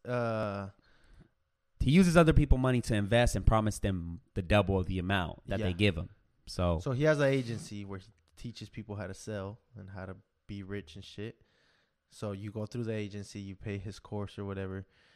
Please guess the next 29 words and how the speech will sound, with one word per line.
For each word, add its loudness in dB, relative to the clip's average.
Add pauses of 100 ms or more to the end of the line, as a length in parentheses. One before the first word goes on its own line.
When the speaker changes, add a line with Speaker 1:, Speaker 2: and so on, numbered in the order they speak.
(140)
Speaker 1:
and -10
then -10
Speaker 2:
Hey, 8
who's 8
Grant 6
Cardone 6
for 0
the 0
people 2
that 2
don't 0
know? -2 (180)
Speaker 1:
So, -8 (100)
uh, 0
real 4
estate -2
dude. -4 (180)
Like, -4 (100)
I, 0
I, -2 (340)
how 10
I 12
found 2
out 8
about 6
Grant 2
Cardone 6
was 6
sales. 0